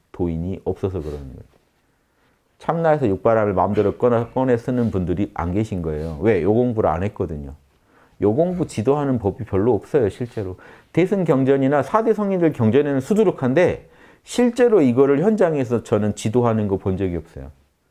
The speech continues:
다 가면 명상법, 아니면 막연한 경전 공부. 그러니까 바리새파식 경전 공부, 실천 공부 아니면 그냥 오로지 명상을 위한 명상, 힐링을 위한 명상, 마음의 평안을 위한 명상, 요것만 하고 계세요.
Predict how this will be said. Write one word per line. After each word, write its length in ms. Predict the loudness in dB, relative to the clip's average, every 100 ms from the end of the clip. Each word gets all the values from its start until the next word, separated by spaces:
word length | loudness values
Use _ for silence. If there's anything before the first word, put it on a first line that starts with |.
| _ _ _ _
다 260 | -4 -2
가면 280 | 0 2 2
명상법, 600 | 2 2 0 -2 -2 -6 -8 _ _ _ _ _
아니면 300 | -2 0 2
막연한 440 | 2 2 0 2 2
경전 360 | 2 0 -2
공부. 280 | -2 -8 -12 -18 _ _ _ -20 -8
그러니까 140 | -4 0
바리새파식 720 | 2 2 0 0 -2 -2 -4
경전 380 | 0 2 4 2
공부, 260 | 0 0
실천 360 | -2 -4 -4 -4
공부 260 | -2 0 0
아니면 400 | 0 0 -2 -4 _ _ _ _ -10
그냥 320 | -2 0 2
오로지 300 | 4 4 4
명상을 540 | 2 2 2 2 2
위한 220 | 2 0
명상, 400 | -2 -6 -10 -14 -16 _ _ _ _ _ _ _ _ _ -2
힐링을 480 | 2 2 2 2 2
위한 240 | 2 0
명상, 360 | -4 -8 -12 -20 _ _ _ _ _ _ _ _ _ _
마음의 420 | 0 2 4 0 0
평안을 460 | -2 0 0 0
위한 240 | 0 -2 -4
명상, 340 | -6 -8 -2
요것만 400 | 0 2 0 0
하고 220 | -2 -4
계세요. 200 | -8 -12